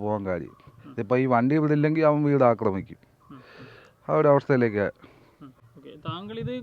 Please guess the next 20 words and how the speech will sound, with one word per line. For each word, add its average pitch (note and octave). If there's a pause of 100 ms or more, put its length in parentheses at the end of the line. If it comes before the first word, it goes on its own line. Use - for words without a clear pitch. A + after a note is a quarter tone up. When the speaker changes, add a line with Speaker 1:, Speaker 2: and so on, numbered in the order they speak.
Speaker 2:
കണ്ടത് G3+
ഇന്നലെ G3
പുലർച്ചെയാണ്. F3+
അപ്പോഴേക്കും F#3
വണ്ടി F3+
പൂർണ്ണമായിട്ട് F3+
കത്തി D#3
നശിച്ചിരുന്നു D3
അല്ലേ? D#3
Speaker 1:
ഏ-, C3+ (100)
ഏകദേശം, D#3+ (260)
ആ, - (460)
മുഴുവൻ C#3+
കത്തിയിരുന്നു. A2+ (1040)
അത് C#3+ (100)
കുറച്ച് C3+
ഭാഗം C#3
കൂടെ C3+
ഉള്ളായിരുന്നു A2
തീ G#2+